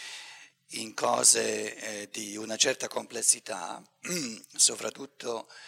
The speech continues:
dove si tratta di,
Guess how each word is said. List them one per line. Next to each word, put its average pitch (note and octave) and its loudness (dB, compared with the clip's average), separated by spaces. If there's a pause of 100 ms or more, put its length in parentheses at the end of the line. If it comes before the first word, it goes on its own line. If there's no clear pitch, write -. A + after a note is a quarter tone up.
(640)
dove G2 -6
si A#2 4
tratta A2 -6
di, G2 -12